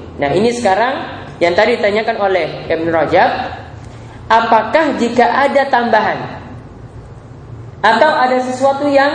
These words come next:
berkurang tadi, amalan pokoknya itu jadi tertolak? Maka beliau katakan, beliau tidak katakan di sini semuanya tertolak, Beliau juga tidak katakan semuanya itu diterima, namun butuh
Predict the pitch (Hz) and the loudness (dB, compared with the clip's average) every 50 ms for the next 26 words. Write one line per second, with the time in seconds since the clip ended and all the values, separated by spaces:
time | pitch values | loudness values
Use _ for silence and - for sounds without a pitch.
0 | 330 - - - - - - - - - - - - - 175 220 233 240 240 277 | -2 -6 -8 -10 -10 -12 -12 -14 -14 -16 -16 -18 -14 0 2 4 4 4 4 4
1 | 277 285 285 277 277 269 277 285 277 247 247 - - 247 - - - - - - | 2 2 4 2 2 2 2 2 2 2 0 -2 -2 -4 -8 -10 -14 -14 -16 -18
2 | - - 226 240 233 233 240 262 302 330 339 330 330 285 - - 302 311 285 294 | -4 0 2 2 4 2 2 2 2 0 -2 0 0 0 2 4 2 2 4 2
3 | 294 277 269 262 254 254 269 254 226 247 233 247 247 247 247 240 233 226 214 226 | 2 2 2 2 0 0 0 2 2 2 2 2 2 2 2 4 4 4 4 4
4 | 262 311 - - - - - - - - - - - - 175 180 185 185 180 180 | 2 0 -2 -6 -8 -10 -12 -12 -14 -14 -16 -6 -2 -2 0 2 2 2 2 2
5 | 185 226 247 240 240 202 196 185 180 - - 233 240 240 220 196 190 202 214 214 | 2 4 4 4 2 2 2 2 -2 0 0 0 0 0 -2 0 2 4 4 4
6 | 214 208 - 175 165 156 - 120 - 165 160 160 165 170 - 226 220 196 175 156 | 2 2 2 2 2 2 2 0 0 0 2 2 0 2 2 0 2 2 -2 -2
7 | - 170 165 175 196 226 233 240 240 240 233 - - - - - 175 165 160 160 | -2 -2 0 2 2 2 0 0 0 -2 -4 -6 -8 -10 -4 -4 -4 -2 0 2
8 | 180 196 202 202 202 196 180 170 - - 170 165 - 165 160 180 220 254 254 - | 2 2 2 2 0 0 0 -2 0 -2 -2 0 2 0 2 4 2 2 2 -4
9 | - - - - - - - - - - - - - - - - - - - - | -8 -10 -10 -12 -14 -14 -14 -14 -16 -14 -14 -14 -14 -14 -16 -16 -16 -14 -14 -14
10 | - - 151 185 214 226 220 214 208 220 226 226 226 202 202 190 190 185 - 180 | -12 -2 2 2 4 4 2 2 2 2 2 2 2 2 2 2 0 0 0 0
11 | 175 180 226 226 240 240 233 - 226 208 202 190 202 208 220 226 240 220 208 220 | 0 2 2 2 2 0 -2 -2 -2 0 0 2 2 2 4 2 2 0 0 0
12 | 226 214 208 220 226 247 - 381 - - - - - - - - 190 190 185 190 | 0 0 2 2 2 2 0 0 -2 -6 -6 -8 -10 -12 -4 0 2 4 4 4
13 | 180 175 156 143 - 175 208 233 226 208 202 214 262 302 294 269 196 185 196 185 | 4 2 0 0 2 2 4 4 4 4 4 4 4 4 4 2 2 2 0 4
14 | - - 170 320 233 226 - - - - | 6 6 6 6 4 2 -2 -4 -6 -8